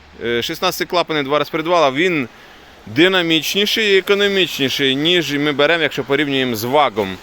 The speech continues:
Один і шість тим масложором і так далі. Ось цей двигун їде класно, тихо працює рівно і можна поставити газ і, будь ласка.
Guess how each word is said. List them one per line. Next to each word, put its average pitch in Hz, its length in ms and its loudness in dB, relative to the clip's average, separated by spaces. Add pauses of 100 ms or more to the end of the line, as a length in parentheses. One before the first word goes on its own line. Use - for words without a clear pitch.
(400)
Один 151 300 0
і 156 60 0
шість 196 320 -2
тим 147 180 -2
масложором 139 720 0
і 123 40 -2
так 120 160 -4
далі. 92 360 -2 (680)
Ось 123 180 -4
цей 208 200 0 (400)
двигун 160 480 2
їде 185 320 0
класно, 185 480 0
тихо 170 240 0
працює 165 500 0
рівно 151 400 -2
і 175 340 -2 (2250)
можна 160 260 0
поставити 143 580 -2
газ 156 480 -2 (520)
і, 113 80 -10
будь 123 140 -2
ласка. 107 380 -2